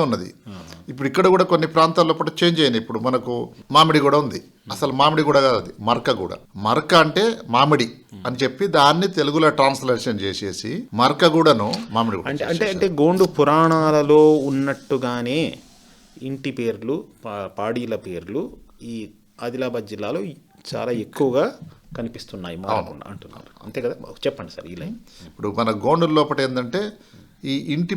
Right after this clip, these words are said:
Speaker 1: పేర్లు ఏది కూడా మారిపోవటం లేదు. పురాణ కాలంలో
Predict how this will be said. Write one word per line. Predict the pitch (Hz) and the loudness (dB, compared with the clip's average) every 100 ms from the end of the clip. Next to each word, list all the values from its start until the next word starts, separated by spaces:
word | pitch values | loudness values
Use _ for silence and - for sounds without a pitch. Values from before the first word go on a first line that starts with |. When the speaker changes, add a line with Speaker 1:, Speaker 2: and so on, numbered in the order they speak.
| 175 | 0
Speaker 1:
పేర్లు | 165 156 151 131 | 2 2 -2 0
ఏది | 151 160 156 | 2 2 2
కూడా | 156 170 208 202 _ 110 | 2 0 0 -10 _ 0
మారిపోవటం | 143 170 151 147 120 107 | 0 2 0 0 -2 -2
లేదు. | 98 87 - - - - _ | -4 -6 -18 -20 -20 -20 _
పురాణ | 123 147 165 165 147 | 4 6 6 4 2
కాలంలో | 147 143 139 | 2 2 0